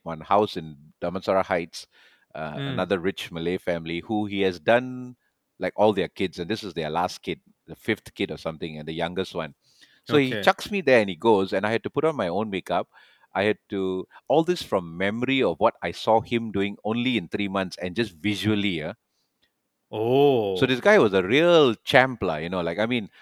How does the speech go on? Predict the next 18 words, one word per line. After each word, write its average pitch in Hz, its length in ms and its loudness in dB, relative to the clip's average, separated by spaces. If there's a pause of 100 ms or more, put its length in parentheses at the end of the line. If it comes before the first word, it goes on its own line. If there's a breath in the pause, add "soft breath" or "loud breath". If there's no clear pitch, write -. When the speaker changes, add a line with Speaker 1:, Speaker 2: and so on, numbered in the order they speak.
Speaker 1:
first 185 240 2
of 127 80 2
all, 143 180 8
I 104 140 2
think 143 240 -2
Speaker 2:
That's - 20 4
Speaker 1:
it, 110 80 4
Speaker 2:
hardcore. 107 540 -4 (140)
Speaker 1:
I 156 60 0
thought 240 180 2
it 170 100 2
was 101 100 2
unfair 120 360 4
to - 100 -4
the 90 100 -4
family 92 540 -2 (840)
because 113 300 4
Speaker 2:
Yep. 110 100 -2